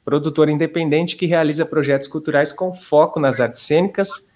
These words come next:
performance e projetos híbridos, contemplada também em dois mil e vinte no próprio prêmio, a Lei Aldir Blanc, no prêmio por histórico de realização em teatro no estado de São Paulo. Bem-vinda, Gabi. Tudo bem por aí?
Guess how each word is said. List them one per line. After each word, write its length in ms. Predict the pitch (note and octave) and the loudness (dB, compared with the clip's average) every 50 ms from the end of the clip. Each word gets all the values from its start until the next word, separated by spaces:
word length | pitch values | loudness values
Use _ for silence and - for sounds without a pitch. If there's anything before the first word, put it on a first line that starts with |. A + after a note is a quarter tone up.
| _ _ _ _ _ - | _ _ _ _ _ 0
performance 920 | D#3 E3 D#3+ - - - C3+ C#3 C#3+ D3 D3+ D3+ - - - - - _ _ _ _ _ _ _ - | 0 0 0 0 -2 2 2 4 4 2 0 -2 -2 -4 -6 -10 -14 _ _ _ _ _ _ _ -8
e 80 | - - | -8 -4
projetos 580 | - D#3+ E3 C#3+ B2 D3 D3 D3 - - - C#3+ | 0 2 2 4 4 4 2 2 0 -4 -2 2
híbridos, 400 | E3+ E3 B2 A2 G2+ - - - - - - - _ _ _ _ _ _ | 2 2 2 0 -4 -6 -10 -12 -12 -12 -14 -18 _ _ _ _ _ _
contemplada 600 | - D3 E3+ - F#3+ F#3 F3+ F3 D3+ D#3+ F3+ F#3 F3+ | -2 -2 0 0 0 0 2 2 4 4 4 2 2
também 280 | F3+ D#3+ C#3+ D3 E3 | 0 0 0 0 -2
em 40 | E3 | 0
dois 180 | C#3+ D3 C#3 C3 | 0 0 -2 -2
mil 140 | D3 E3+ F3+ | -2 -4 -2
e 20 | |
vinte 500 | C#3+ C#3+ D3+ E3+ G3 F#3+ - - - _ _ _ _ _ _ | -2 -2 -2 -2 -2 -4 -6 -8 -10 _ _ _ _ _ _
no 140 | - F3+ F3+ | -2 -2 -2
próprio 520 | F3+ E3 D3 D3 D3+ D#3+ D#3 F3+ E3+ F3 | 0 4 4 6 6 4 4 2 0 0
prêmio, 640 | F3 - - D3+ C#3+ D3 D3+ D#3 D#3+ E3 D#3 D#3 - _ _ _ _ - | 0 -2 0 0 2 2 2 0 0 -2 -4 -4 -10 _ _ _ _ -4
a 420 | B2 A#2+ A#2+ A#2+ A#2+ A2+ A2 A#2 | -2 0 2 2 2 2 2 2
Lei 300 | A#2 A#2+ C3 D3 F3 F3+ | 2 2 2 4 4 6
Aldir 460 | D3+ C3+ B2+ C3 B2 C3+ D3+ D3+ D3 | 6 4 4 2 0 0 0 0 0
Blanc, 480 | C3+ C3+ C3 C#3 D#3+ F3 E3+ - - - _ _ _ _ - | 0 0 2 2 0 0 -4 -8 -16 -20 _ _ _ _ -10
no 100 | E3 D#3+ | -10 -8
prêmio 360 | D3+ D#3+ C#3+ C3+ C#3+ D3+ D#3 D3 | -6 -4 -2 -2 -2 -2 -4 -4
por 160 | D3+ D3+ C#3+ | -4 -4 -4
histórico 500 | C3+ - - - D3 D#3 E3+ F3 - F3 | -4 -4 0 2 4 4 4 2 -2 -6
de 120 | C#3+ D3 | -6 -2
realização 680 | D#3 D#3+ D#3 D#3 D3+ D3+ D#3+ D3+ - - - C3 C3 C#3 | 0 0 0 0 0 -2 -4 -4 -4 -4 -4 -4 -4 -4
em 60 | C#3+ | -4
teatro 560 | C3+ C#3 C#3+ C3 A2+ G#2+ A#2 B2 - C3+ C3 - _ - | -4 -4 -2 -2 0 0 -2 -4 -6 -10 -14 -14 _ -8
no 60 | C#3 | -8
estado 380 | C3+ - - A2+ A2 A2 G#2+ G#2 | -6 -6 -4 -4 -4 -4 -6 -10
de 60 | - | -10
São 180 | - A#2+ B2+ B2 | -8 -8 -8 -8
Paulo. 280 | - - F2+ - _ _ _ _ _ _ _ _ _ _ _ _ _ _ _ - | -10 -12 -14 -14 _ _ _ _ _ _ _ _ _ _ _ _ _ _ _ -4
Bem-vinda, 440 | C3+ D3+ F3+ F3 F3 G3 G3+ G3 F#3+ | 0 0 0 2 2 2 4 4 4
Gabi. 640 | F3 F3 F3 D#3+ E3+ F#3+ G3+ F#3 F#3+ - - - _ - | 6 4 2 2 2 -2 -2 -2 -4 -6 -16 -20 _ -4
Tudo 180 | D3+ D#3 E3 | -4 -2 -2
bem 160 | D3+ F3+ F#3 F3+ | 0 0 0 2
por 140 | F3+ F3 F3 | 4 4 4
aí? 420 | F3 G3 G#3 A3 G#3+ - - - | 6 6 4 2 0 -2 -14 -20